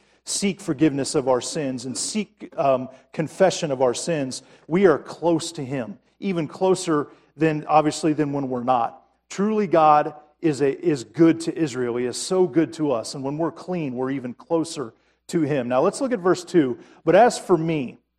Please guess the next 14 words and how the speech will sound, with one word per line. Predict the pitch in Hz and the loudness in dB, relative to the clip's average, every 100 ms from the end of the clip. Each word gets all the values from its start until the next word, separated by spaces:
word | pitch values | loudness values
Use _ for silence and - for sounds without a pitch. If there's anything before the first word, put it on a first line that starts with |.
| _ - | _ -6
all | 135 | -2
right, | 139 - | -2 0
so | 160 | 0
his, | 151 156 - - _ | 2 0 -4 -18 _
his | 175 160 - | 0 0 2
thought | 226 226 - | 4 4 2
shifts. | - 202 156 - - | -4 4 4 2 -6
He, | 180 | -6
he, | 175 170 156 | -4 -6 -6
he | 147 170 | -6 -6
mentions | 160 202 262 226 156 | -2 -2 -2 -4 0
this | 180 180 | 0 4
opening | 202 202 175 135 | 2 2 -4 0
verse. | 170 165 127 - | 2 2 -2 -10